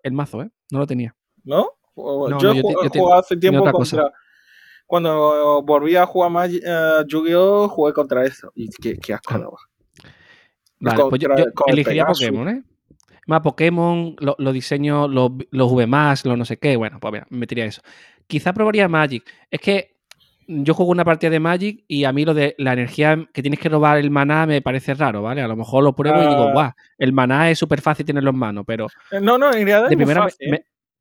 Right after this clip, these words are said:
Speaker 1: me choca, de primero me choca. En, en Dra-, en Dragon Ball no, porque en Dragon Ball toda tu mano puede ser maná. Entonces no me choca.
Speaker 2: Ah, ya.
Speaker 1: Pero a-, a-, ahí me parece raro. Quiero probar un día Magic. O sea,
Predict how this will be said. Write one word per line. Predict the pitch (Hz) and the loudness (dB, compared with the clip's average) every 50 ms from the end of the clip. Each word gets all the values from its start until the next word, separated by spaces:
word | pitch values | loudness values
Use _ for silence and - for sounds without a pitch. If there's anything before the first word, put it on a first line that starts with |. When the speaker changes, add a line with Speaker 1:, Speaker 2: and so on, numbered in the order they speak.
| _ _ - | _ _ -4
Speaker 1:
me | 156 147 135 | -2 -2 0
choca, | - 185 190 185 156 | 2 2 2 4 4
de | 147 | 2
primero | 139 147 139 156 190 | 2 0 -2 0 -2
me | 190 185 156 | -2 -2 -2
choca. | - - 156 151 131 113 - - | 0 -2 -2 -2 -2 -8 -8 -10
En, | - 135 131 139 - | -8 -6 -6 -6 -4
en | 156 143 139 147 143 | -2 -2 0 0 0
Dra-, | 147 151 151 | 0 0 0
en | 156 143 143 139 139 143 139 139 135 135 139 135 _ - _ _ - | 0 -2 0 0 0 -2 -2 -2 -4 -6 -8 -12 _ -20 _ _ 0
Dragon | 151 147 135 139 139 | 2 2 2 2 2
Ball | 143 165 175 185 | 4 2 2 2
no, | 196 196 | 0 0
porque | 196 185 175 | 2 0 0
en | 165 | 2
Dragon | 151 143 139 135 | 2 2 2 2
Ball | 135 147 151 - | 0 0 -2 0
toda | - 156 151 | 0 0 2
tu | - 160 | 2 0
mano | 156 156 160 160 156 | 0 2 0 0 0
puede | 156 147 135 | 0 0 -2
ser | - - 127 | -2 -4 -8
maná. | 123 117 110 107 _ _ _ _ _ - - - - - - - _ | -6 -8 -8 -10 _ _ _ _ _ -20 -20 -20 -20 -20 -20 -20 _
Entonces | _ - 123 - - 135 131 | _ -10 -8 -4 -4 -2 -2
no | 131 123 | 0 -2
me | 123 120 | -2 -4
choca. | - 117 - _ _ _ _ _ _ _ _ _ _ _ _ _ - | -6 -10 -16 _ _ _ _ _ _ _ _ _ _ _ _ _ -12
Speaker 2:
Ah, | 202 196 220 208 196 185 - - | -8 -6 -4 -4 -6 -8 -10 -10
ya. | - - | -8 -4
Speaker 1:
Pero | - 127 123 | -2 -2 0
a-, | 123 127 | 0 -2
a-, | 127 139 127 127 120 | -4 -4 -4 -4 -2
ahí | 127 135 143 | -2 -2 0
me | 156 170 | -2 -2
parece | 165 147 135 - 131 | -4 -6 -6 -6 -6
raro. | 123 113 110 131 _ - _ _ _ _ - | -8 -8 -10 -12 _ -20 _ _ _ _ -2
Quiero | - 196 240 226 | 2 2 2 2
probar | 220 208 208 208 | 2 2 0 0
un | 208 202 | 0 2
día | 202 196 180 | 0 0 2
Magic. | 175 185 208 214 269 294 _ _ _ _ _ _ _ _ - | 0 -2 -2 -4 -6 -10 _ _ _ _ _ _ _ _ -12
O | |
sea, | - - 151 143 135 131 131 131 | -6 -2 0 2 2 0 0 -2